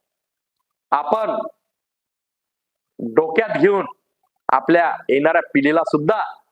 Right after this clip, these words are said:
सम्राट अशोकाचं तत्वज्ञान सांगण्याचं काम केलं पाहिजे. नाहीतर जशा पद्धतीनं सम्राट अशोकांनी चौऱ्याऐंशी हजार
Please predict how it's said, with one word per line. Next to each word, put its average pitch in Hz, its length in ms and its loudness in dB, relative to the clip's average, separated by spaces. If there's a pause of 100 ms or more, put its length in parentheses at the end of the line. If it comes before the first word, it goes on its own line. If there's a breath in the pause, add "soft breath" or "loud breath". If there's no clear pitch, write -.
(140)
सम्राट 156 380 0
अशोकाचं 160 420 2 (100)
तत्वज्ञान 139 520 0
सांगण्याचं 131 480 0
काम 123 180 0
केलं 117 220 0
पाहिजे. 95 320 0 (1400)
नाहीतर 151 440 -2 (1400)
जशा 220 300 2
पद्धतीनं 226 580 0 (600)
सम्राट 208 420 -2
अशोकांनी 214 540 0 (440)
चौऱ्याऐंशी 180 440 2
हजार 180 440 0